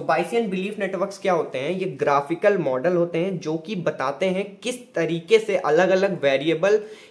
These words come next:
एक दूसरे पे dependent है, independent है एक दूसरे से, या किस तरीके से उनके बीच में dependent, अ, probabilities काम कर रही हैं, ठीक है।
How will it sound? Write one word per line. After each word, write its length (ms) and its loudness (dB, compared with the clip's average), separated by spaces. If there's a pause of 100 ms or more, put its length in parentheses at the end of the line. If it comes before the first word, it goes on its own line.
(120)
एक 260 4
दूसरे 420 2
पे 160 2
dependent 720 -2
है, 180 0
independent 880 0
है 80 2
एक 120 -2
दूसरे 320 -2
से, 140 -2
या 180 -2
किस 280 -8
तरीके 300 -2
से 140 -4
उनके 280 -2
बीच 260 -10
में 200 -4
dependent, 800 -2
अ, 60 2 (800)
probabilities 760 2
काम 260 -6
कर 140 -8
रही 120 -8
हैं, 120 -8
ठीक 120 -8
है। 180 0